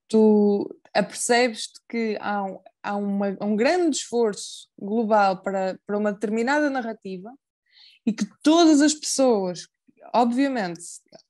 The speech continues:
isto era óbvio que muitas teorias da conspiração iriam ter aqui um grande momento também, não é? Porque <laughs> estavam as condições todas a-,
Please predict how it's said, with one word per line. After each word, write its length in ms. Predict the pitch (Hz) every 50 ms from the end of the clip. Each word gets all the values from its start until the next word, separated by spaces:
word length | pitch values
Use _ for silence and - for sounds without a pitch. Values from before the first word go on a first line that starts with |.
| _ -
isto 220 | 185 185 165 -
era 200 | 214 220 247 254
óbvio 340 | 240 226 208 190 190 196 190
que 340 | _ - 190 190 190 185 185 170
muitas 360 | 185 190 220 247 247 247 -
teorias 340 | - 233 233 220 226 220 196
da 100 | 214 208
conspiração 640 | - 208 - - 214 196 202 196 - 202 196 196
iriam 300 | 196 185 196 190 190 190
ter 160 | 185 190 185
aqui 240 | 196 190 185 - 190
um 80 | 190 190
grande 280 | 185 185 190 185 175
momento 500 | 180 185 185 180 165 165 180 202 - - -
também, 360 | - 196 190 180 165 170 180 208
não 140 | 214 196
é? 140 | 185 185 214
Porque 320 | 214 - 196 190 - - 180
<laughs> 100 | 180 185
estavam 400 | 160 185 202 185 202 190 190 196
as 160 | 202 180 -
condições 460 | - 208 190 196 190 190 196 196 185
todas 360 | - 196 190 185 196 185 175
a-, 100 | 190 185